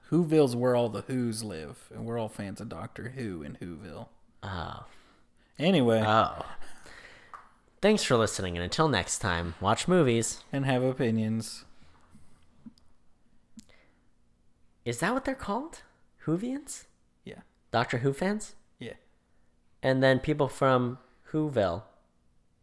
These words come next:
Speaker 2: are called?
Speaker 1: Who's.
Speaker 2: Who's.
Speaker 1: Yeah.
Speaker 2: Horton Hears a Who. Are those also the same ones from The Grinch? Are the same Who's?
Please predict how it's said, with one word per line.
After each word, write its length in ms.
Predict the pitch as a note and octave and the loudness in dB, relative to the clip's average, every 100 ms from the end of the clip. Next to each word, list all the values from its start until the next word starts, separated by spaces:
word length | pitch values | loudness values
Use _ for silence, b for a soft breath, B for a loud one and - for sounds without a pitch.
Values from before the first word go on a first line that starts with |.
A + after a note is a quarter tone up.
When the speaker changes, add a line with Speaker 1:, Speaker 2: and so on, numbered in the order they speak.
| _ _ _ - | _ _ _ -8
Speaker 2:
are 120 | G#2+ | -8
called? 480 | - A2+ A2+ A2 - _ _ - | -2 -2 -2 -4 -16 _ _ -14
Speaker 1:
Who's. 360 | G#2 G#2+ - - _ _ _ _ _ _ - | -14 -12 -14 -16 _ _ _ _ _ _ 0
Speaker 2:
Who's. 680 | D3 D3 G2 D2+ - - _ _ _ _ _ _ | 4 4 4 -4 -14 -20 _ _ _ _ _ _
Speaker 1:
Yeah. 160 | - - _ _ _ _ b b b b | -20 -20 _ _ _ _ b b b b
Speaker 2:
Horton 260 | - C4+ B3+ | 12 12 12
Hears 300 | - B3+ G#3+ | 6 4 4
a 60 | |
Who. 320 | D3 A#2+ G2+ F#2+ | 4 6 6 4
Are 100 | A#2+ | 6
those 220 | E3+ D#3+ | 6 8
also 320 | C3+ D3 E3 | 6 6 4
the 80 | D3 | 4
same 300 | - - C#3 | 8 8 8
ones 180 | C#3 C#3 | 4 2
from 120 | C#3+ | 0
The 60 | C3+ | 2
Grinch? 280 | C3 C3+ | 2 2
Are 60 | B2 | -2
the 80 | A#2+ | -4
same 240 | - B2+ | 0 -2
Who's? 440 | G#2+ B2 D3 - | 2 2 0 -2